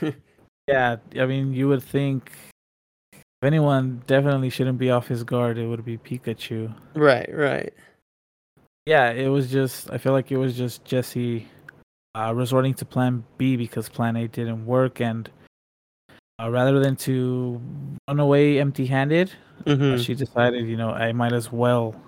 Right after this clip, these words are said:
Speaker 2: gotta take something.
Speaker 1: Yeah, and then she kind of holds up a choice to James and Meowth,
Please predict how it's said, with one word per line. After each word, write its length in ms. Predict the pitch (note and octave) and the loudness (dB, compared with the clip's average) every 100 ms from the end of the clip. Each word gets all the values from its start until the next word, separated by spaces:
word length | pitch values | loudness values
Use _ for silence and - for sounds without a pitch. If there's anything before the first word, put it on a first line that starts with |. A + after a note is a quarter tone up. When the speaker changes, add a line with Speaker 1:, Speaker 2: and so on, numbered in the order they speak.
| - _ _ _ _ _ _ _ _ | -20 _ _ _ _ _ _ _ _
Speaker 2:
gotta 160 | A#2 A2+ - - | -6 -6 -8 -16
take 240 | - A#2+ - | -2 -2 0
something. 520 | C3 B2 A#2 A2+ A2+ - _ _ _ _ _ _ | -2 -2 -2 -6 -8 -14 _ _ _ _ _ _
Speaker 1:
Yeah, 340 | F3 C4 - - | 6 8 6 6
and 300 | D3+ D3+ - - | 6 6 0 -6
then 720 | C#3+ D3 F3 F#3 E3 C#3 - | 4 8 8 6 6 4 0
she 160 | - | -2
kind 280 | D3+ F#3 E3+ | 2 2 6
of 260 | C3 B2 - _ _ _ _ _ _ - | 6 4 -4 _ _ _ _ _ _ -10
holds 300 | - D#3+ C#3+ | 6 6 6
up 120 | D#3 - | 2 0
a 40 | |
choice 440 | - D3 C3+ - - | 0 2 2 0 -4
to 140 | D3+ | -4
James 560 | A#2+ C#3 C3 B2+ B2+ B2 | 2 4 4 2 -2 -4
and 440 | B2 B2 B2+ A#2+ | -4 -2 -4 -2
Meowth, 500 | B2 D#3 - C3+ C#3+ | 2 2 0 -2 -6